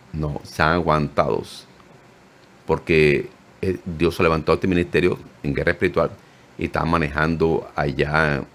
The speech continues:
mucha guerra espiritual contra los hechiceros, contra los brujos, contra los principados, gobernadores de esa región allá. Y de otros principados que han ido de otros países a ayudar a los principados de Venezuela. Pero todo eso ha-, está haciendo, se está todo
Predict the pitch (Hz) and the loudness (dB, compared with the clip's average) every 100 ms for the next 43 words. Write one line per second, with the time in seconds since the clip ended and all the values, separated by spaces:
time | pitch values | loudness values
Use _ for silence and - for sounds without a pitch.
0 | - 85 104 107 85 80 85 - 73 80 | -10 0 0 2 0 2 -2 -2 -2 0
1 | 80 - 80 73 69 69 - - - 73 | 0 -2 -2 0 -2 -4 -14 -20 -8 -6
2 | 76 78 - 85 80 - 73 73 71 71 | -4 -6 -2 0 2 0 -4 -4 -4 -2
3 | 87 80 71 - - - 80 78 73 76 | 0 0 -4 -10 -20 -6 -2 0 -2 -4
4 | 76 - 85 78 - - 76 73 71 78 | -6 2 6 6 2 0 0 0 2 2
5 | 80 - 69 71 76 71 71 69 64 57 | 0 -4 -14 -8 -4 -4 -4 -6 -6 -8
6 | - - - - 113 92 120 131 - - | -12 -20 -20 -4 2 4 4 2 0 -8
7 | - - - - 98 98 - 123 117 - | -20 -20 -20 -4 -2 0 6 6 4 2
8 | 92 95 98 92 110 - 87 107 - - | 2 4 4 4 0 2 2 2 -2 -14
9 | - - - - - 87 85 80 104 110 | -18 -20 -20 -18 -2 2 4 6 6 6
10 | 80 85 80 - 85 87 85 78 76 - | 2 -2 -2 4 4 6 4 2 0 0
11 | 104 - - - - - - _ 87 82 | -2 -4 -16 -20 -20 -20 -20 _ 0 0
12 | - 110 110 110 92 - - - 82 78 | 2 4 4 4 0 0 -10 -4 0 0
13 | 92 95 - - - - 80 87 90 90 | 0 0 -4 -16 -20 -4 0 4 4 4
14 | 92 92 | 2 2